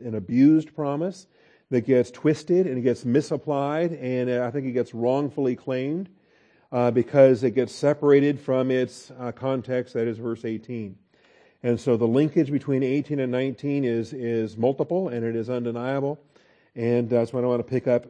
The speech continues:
uh, here this evening. So let me get back to where we were, if I can find it. I think it is here. There we go. All right. Paul's final comment regarding the Philippian gift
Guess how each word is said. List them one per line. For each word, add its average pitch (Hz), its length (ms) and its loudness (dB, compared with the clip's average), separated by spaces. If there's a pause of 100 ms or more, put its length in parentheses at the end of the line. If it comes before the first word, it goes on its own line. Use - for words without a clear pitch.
uh, 110 260 -6
here 117 680 -2
this 113 380 -8
evening. 104 480 -6
So 120 360 -4 (420)
let 123 100 -8
me 139 80 -2
get 123 240 -2
back 127 340 -4
to 117 220 -6
where 123 420 -2
we 127 200 -8
were, 110 580 -8 (2000)
if 117 120 -20
I 110 60 -18
can 110 200 -16
find 107 360 -10
it. 120 180 -6
I 98 100 -16
think 113 320 -14
it 107 220 -10
is 104 600 -10 (240)
here. - 340 -12 (420)
There 107 160 -10
we 107 100 -8
go. 98 160 -16 (960)
All 127 60 -4
right. 120 260 -4 (680)
Paul's 135 220 4
final 165 320 0
comment 156 480 0
regarding 135 400 0
the 127 80 -2
Philippian 135 480 0
gift 104 460 -4